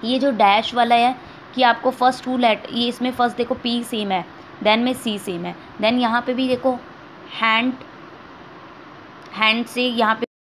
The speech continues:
में क्या है कि आपको first letter क्या है इसमें change करना है, Hand band, B ए एल D, Bell, ठीक है। Drop, crop, chop, chip, head,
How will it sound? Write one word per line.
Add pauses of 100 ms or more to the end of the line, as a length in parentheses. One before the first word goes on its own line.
(120)
में
क्या
है
कि
आपको
first
letter
क्या
है (680)
इसमें
change
करना
है,
Hand (260)
band, (1080)
B
ए (600)
एल
D, (760)
Bell, (680)
ठीक
है। (420)
Drop, (240)
crop, (260)
chop, (220)
chip, (1600)
head,